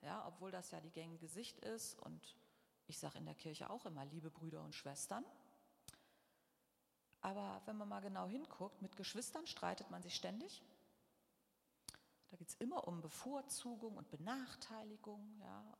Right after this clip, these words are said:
und Eltern haben nur begrenzte Ressourcen und da streitet man sich dann drum und um das Spielzeug, ob das jetzt mein T-Shirt ist oder deins. Es geht immer um Platz,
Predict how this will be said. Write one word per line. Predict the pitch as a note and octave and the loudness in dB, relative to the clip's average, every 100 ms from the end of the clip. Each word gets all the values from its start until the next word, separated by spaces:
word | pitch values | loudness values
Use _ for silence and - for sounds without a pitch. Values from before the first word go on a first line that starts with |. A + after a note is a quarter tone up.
| - | -8
und | D#3 - - | -6 -2 0
Eltern | E3+ F3+ E3+ | 2 0 -2
haben | E3+ E3+ | -2 0
nur | E3+ | 0
begrenzte | E3 - D3 D#3+ F3 | 0 2 0 0 -2
Ressourcen | F#3 - E4+ D4+ C4+ - A3+ G#3+ G3+ | 2 6 6 6 6 4 2 -2 -4
und | - E3 | -6 -4
da | D#3+ | -2
streitet | D#3+ - C3 - A3+ | -2 -2 -2 -2 -2
man | A3 | -2
sich | G#3+ | -4
dann | - G3+ | -6 -6
drum | G3 G3 G3+ G3+ | -4 -2 -2 -4
und | - | -6
um | - | -10
das | - | -8
Spielzeug, | - - B3 A#3 - G#3+ G#3 G3+ G3+ - - - - - - | -8 -2 -2 -2 -2 -2 -2 -4 -10 -18 -20 -20 -20 -20 -14
ob | - | -10
das | - | -8
jetzt | - - | -4 0
mein | A3 A3 A3 | 2 2 0
T-Shirt | A3 G3+ - G3 G3 | 0 0 0 0 -2
ist | F#3 - | -4 -4
oder | - C#3+ | -6 -4
deins. | - G#2+ G#2 G#3 - - - - - - - - - - - - _ _ | -2 0 -2 -6 -6 -6 -8 -14 -20 -20 -20 -20 -20 -20 -20 -20 _ _
Es | - | -2
geht | A#3 G#3+ | 0 6
immer | C#4+ D4+ C#4 | 6 6 4
um | - G#3 - | 4 0 0
Platz, | - A3 - - - - - | -4 -2 -4 2 4 6 4